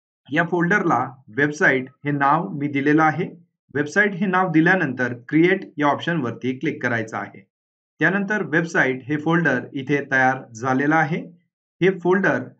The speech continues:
लवकर लक्षात यावं यासाठी या फोल्डरवरती राईट क्लिक करून तुम्ही त्याचा कलर हा चेंज करू शकतात. कलरमध्ये मी रेड कलर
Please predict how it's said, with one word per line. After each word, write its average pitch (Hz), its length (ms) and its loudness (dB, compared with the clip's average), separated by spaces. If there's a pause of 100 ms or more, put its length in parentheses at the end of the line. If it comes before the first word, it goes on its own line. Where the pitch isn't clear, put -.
(400)
लवकर 165 480 2
लक्षात 135 460 -2
यावं 127 380 0
यासाठी 160 680 -2
या 139 140 0
फोल्डरवरती 143 680 0
राईट 131 360 -2
क्लिक 185 240 2
करून 120 400 0
तुम्ही 156 300 -2
त्याचा 135 300 -2
कलर 120 440 -2 (160)
हा 127 80 -6
चेंज 147 380 -2
करू 156 180 0
शकतात. 170 380 -2 (600)
कलरमध्ये 160 520 2
मी 135 240 -4
रेड 147 380 0
कलर 120 320 -2